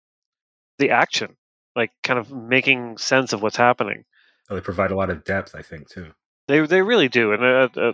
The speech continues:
Speaker 1: it's just an excellent palette and really well painted. So that was a really pleasant surprise. It's also a super pleasant surprise to have it kind of pop up through the book, <laughs> and not just 'cause, like, when I, when I finished the first few pages, I was like,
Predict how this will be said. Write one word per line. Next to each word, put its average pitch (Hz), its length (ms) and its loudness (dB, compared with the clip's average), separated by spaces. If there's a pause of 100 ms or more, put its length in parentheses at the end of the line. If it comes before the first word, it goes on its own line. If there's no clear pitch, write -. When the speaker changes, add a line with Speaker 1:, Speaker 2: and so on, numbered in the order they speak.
Speaker 1:
it's - 260 -4
just - 200 -4
an 117 220 0
excellent 123 400 0
palette 113 480 2
and 104 220 -6
really 113 180 0
well 101 160 0
painted. 107 420 -4 (560)
So 98 360 -2
that 160 180 4
was 135 160 2
a 117 100 -4 (100)
really 131 180 2
pleasant 110 260 0
surprise. 107 400 0 (260)
It's 123 100 0
also 143 180 2
a 117 40 0
super 113 220 -4
pleasant 113 380 -2
surprise 107 380 0
to 101 60 -6
have 104 180 0
it 104 100 -4 (100)
kind 113 100 -2
of - 120 -6
pop 113 200 0
up 110 180 2 (180)
through 120 160 -2
the 107 80 -4
book, 98 320 -6 (680)
<laughs> - 0 - (180)
and 139 140 0
not 120 180 2
just - 220 -2 (100)
'cause, 127 180 0
like, 139 180 0
when 151 140 0
I, 147 80 2
when 165 220 0
I 147 40 2
finished 160 320 -2
the 160 80 0
first 143 220 0
few 127 120 -4
pages, 127 220 2
I 117 40 2
was 110 80 -2
like, 110 120 0